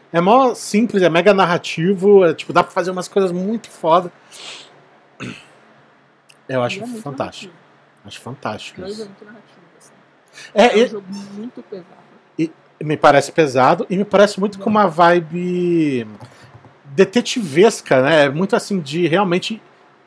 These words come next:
Speaker 1: investigar, ir no quarto, procurar pistas, procurar suspeitos,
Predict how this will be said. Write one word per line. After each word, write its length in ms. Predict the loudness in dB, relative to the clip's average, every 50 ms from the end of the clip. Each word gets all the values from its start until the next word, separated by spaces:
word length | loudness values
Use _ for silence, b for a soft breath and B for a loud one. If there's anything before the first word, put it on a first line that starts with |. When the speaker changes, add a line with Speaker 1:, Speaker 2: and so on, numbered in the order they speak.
| _
Speaker 1:
investigar, 760 | -14 -4 -2 -2 -2 0 -2 -6 -2 2 4 4 4 4 2 0
ir 100 | 0 0
no 100 | 0 -2
quarto, 360 | -2 0 0 2 0 0 -4
procurar 400 | -8 -12 -10 -4 -2 0 0 -2
pistas, 600 | -2 -6 -8 -8 -8 -8 -8 -4 -4 -4 -4 -4
procurar 720 | -8 -12 -10 -6 -4 -2 0 0 0 0 0 -2 -4 b b b b b _
suspeitos, 1000 | -14 -12 -12 -10 -6 -4 -2 -2 0 -2 -4 -4 -4 -4 -4 -4 -6 -8 -14